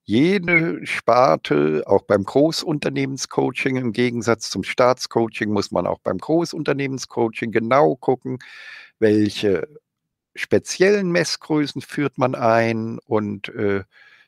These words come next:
ja, und, äh, vielleicht, äh, kann man auch hier was übernehmen. Äh, natürlich, die Gesundheitsaufwand-Erwartungskurve wäre natürlich auch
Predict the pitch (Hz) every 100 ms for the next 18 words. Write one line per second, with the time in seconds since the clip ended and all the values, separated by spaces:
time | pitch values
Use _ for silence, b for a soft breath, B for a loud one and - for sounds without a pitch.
0 | - 101 131 165 - 113 117 113 - -
1 | 120 113 - - _ _ _ _ _ _
2 | - 113 101 85 - - - - - -
3 | _ _ _ _ _ _ _ _ - 92
4 | 92 90 - - 120 110 - 117 110 123
5 | 175 196 175 165 165 160 139 135 131 120
6 | B B B _ 107 - 170 165 151 -
7 | 92 90 120 113 110 - 104 104 - 101
8 | - 98 104 127 143 131 - 123 104 101
9 | 95 90 90 85 107 101 - 104